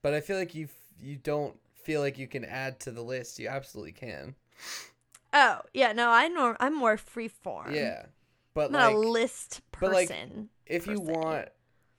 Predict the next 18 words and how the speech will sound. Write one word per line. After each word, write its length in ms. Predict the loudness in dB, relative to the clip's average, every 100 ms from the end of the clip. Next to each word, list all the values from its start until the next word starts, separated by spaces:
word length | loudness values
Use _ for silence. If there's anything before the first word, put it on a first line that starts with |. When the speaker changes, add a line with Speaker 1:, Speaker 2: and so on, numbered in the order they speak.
| _ -10
Speaker 1:
if 160 | -8
you 100 | -8
think 440 | -8 -6 -6 -6 -4
that 380 | -2 -2 -8 -4
there 240 | 0 0
are 80 | -2
more 460 | -4 -4 -2 -2 -6 _ _ -8
things 400 | -4 -4 -6 -8
that 200 | -8 -8 -10 _ _ -10
deserve 480 | -10 -6 -6 -6 -10
to 80 | -10
be 200 | -8 -6
on 180 | -8 -10
this 180 | -12
list, 400 | -8 -8 -8 -14 -12
let 160 | -10 -8
me 120 | -8
know, 380 | -10 -10 -12